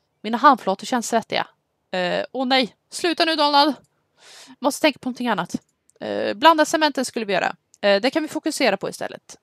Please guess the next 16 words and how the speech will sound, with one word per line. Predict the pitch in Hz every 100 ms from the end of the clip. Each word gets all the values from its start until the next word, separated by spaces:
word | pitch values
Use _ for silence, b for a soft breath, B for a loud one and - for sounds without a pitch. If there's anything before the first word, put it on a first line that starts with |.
| _ -
Eh, | 190 190
mycket | 233 311 -
bättre. | - - - - _ _ B B B B
Säckarna | - 349 349 320 311
har | 359 339
du | 294
redan | 285 262
tagit | 247 233 240 -
hit, | 254 403
så | - 269
det | 262
är |
bara | 240 214
att | 202 -
hälla | - 247 240
i | 240 370